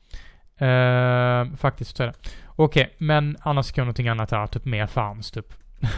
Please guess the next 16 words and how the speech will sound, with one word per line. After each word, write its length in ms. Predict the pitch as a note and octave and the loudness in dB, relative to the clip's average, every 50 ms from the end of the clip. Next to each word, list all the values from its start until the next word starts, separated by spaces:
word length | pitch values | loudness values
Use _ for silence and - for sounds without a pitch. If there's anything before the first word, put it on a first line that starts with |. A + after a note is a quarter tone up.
| E3+ C3 | 8 8
<laughs> 180 | C3+ F#3+ F3+ A#2+ - - - F3+ F3 D#3+ - - | 8 8 4 4 0 -6 -12 -14 -14 -14 -6 -2
Okej. 280 | - D3+ - - G#2 - - - _ - - - - - - - - | 0 0 2 0 0 -2 -6 -16 _ -16 -16 -16 -18 -20 -20 -10 -4
Eh, 220 | - B2 A2+ A2 | -2 0 0 0
nu 500 | B2 D3 F#3+ A3 B3 C4 A#3+ - G3 G3 | 2 2 2 2 2 0 -2 -2 -4 -6
så 140 | - - G#3 | -6 -6 -6
ska 200 | - - - G3+ | -6 -4 -2 -2
vi 100 | G3 G#3+ | -2 -2
se 280 | - - A#3+ G3 D3 D3+ | -2 -4 -4 -4 -2 -2
lite 300 | E3 F#3 - - D#3 C#3+ | -2 -4 -4 -4 -4 -2
vad 140 | C#3+ D3 | 0 0
jag 100 | C#3+ C#3+ | 0 -2
ska 160 | - - - D#3 | -2 -4 -6 -4
ha 180 | D3 D3+ C3 | -4 -4 -6
för 120 | - - B2+ | -6 -8 -8
någonting. 460 | A#2+ A#2+ A2 A#2+ G#2+ G2+ G#2+ A2+ - _ _ _ _ - | -10 -8 -8 -8 -10 -10 -12 -16 -20 _ _ _ _ -6
Eh, 640 | B2+ A#2+ A#2 A2+ A2+ A2+ A2+ A2+ A2 A2+ A2+ A2+ A2+ | -6 -4 -2 -2 -2 -2 -2 -2 -2 -2 -2 -4 -4